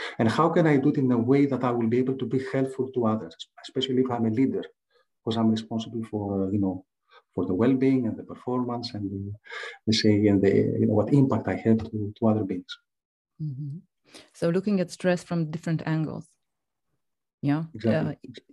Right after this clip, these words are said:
Speaker 2: do you think that's a hard thing or a easy thing to do?
Speaker 1: Well, I would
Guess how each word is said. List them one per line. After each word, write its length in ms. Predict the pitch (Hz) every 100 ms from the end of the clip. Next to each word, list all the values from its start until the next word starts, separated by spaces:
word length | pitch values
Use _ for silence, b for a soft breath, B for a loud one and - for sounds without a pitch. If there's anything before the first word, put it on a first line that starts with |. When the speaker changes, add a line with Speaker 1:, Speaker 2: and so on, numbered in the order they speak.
| 220 170
Speaker 2:
do 40 |
you 80 | 185
think 300 | 180 196 185
that's 280 | 170 160 -
a 80 | 147
hard 320 | 170 180 185 -
thing 220 | 202 202
or 60 | 175
a 420 | 165 160 147 147 160 _ _ _ _ _ _ - 190
easy 160 | 160
thing 220 | 160 151 143
to 120 | 151
do? 140 | 143 151 _ _ _ _ _ - B B B B B
Speaker 1:
Well, 140 | 165 160
I 20 |
would 80 | 156